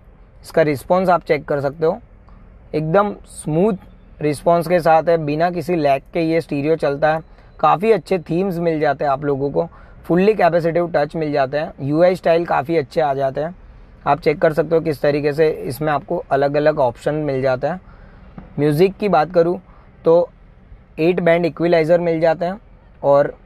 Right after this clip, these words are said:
YouTube, Google navigation जैसे काफ़ी अच्छे features भी आप लोगों को इसमें मिल जाते हैं, जो भी आपको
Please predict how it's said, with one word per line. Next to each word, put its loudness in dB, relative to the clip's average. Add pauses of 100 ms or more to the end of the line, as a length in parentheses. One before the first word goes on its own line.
(600)
YouTube, 0
Google 0
navigation 0
जैसे 0
काफ़ी -2
अच्छे -2 (200)
features 0
भी 0
आप 0
लोगों -4
को 0
इसमें -6
मिल -4
जाते -6
हैं, -16 (460)
जो 2
भी 2
आपको 0